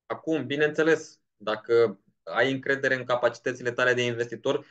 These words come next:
și consideri că Tesla este o investiție bună, atunci ai putea să profiți de niște randamente de douăzeci și cinci, cincizeci la sută pe an. În cazul în care capacitățile tale de analiză a unei companii nu sunt extraordinar de bine dezvoltate,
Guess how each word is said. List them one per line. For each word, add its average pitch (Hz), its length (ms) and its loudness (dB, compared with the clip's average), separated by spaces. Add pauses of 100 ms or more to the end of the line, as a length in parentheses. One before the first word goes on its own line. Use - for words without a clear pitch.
(340)
și - 120 -4
consideri 143 500 4
că 139 160 6
Tesla 147 420 2
este 135 600 0
o 127 260 -2
investiție 135 600 -2
bună, 131 680 0 (440)
atunci 196 320 -2
ai 190 100 4
putea 190 180 2
să 185 120 4
profiți 180 380 0
de 175 80 0
niște 175 240 -2
randamente 170 720 2
de 156 220 2
douăzeci 147 400 2
și 139 80 -8
cinci, 139 240 -10
cincizeci 135 320 0
la 120 180 0
sută 131 440 -2
pe - 160 -2
an. 95 260 -6 (720)
În 107 100 -14
cazul 151 240 4
în 165 100 2
care 165 240 4
capacitățile 151 680 2
tale 151 280 4
de 139 440 4 (160)
analiză 139 500 2
a 151 60 6
unei 143 200 2
companii 139 560 -2
nu 131 280 -2
sunt 185 340 -4
extraordinar 135 840 2
de 123 140 -2
bine 117 200 -4
dezvoltate, 104 760 -2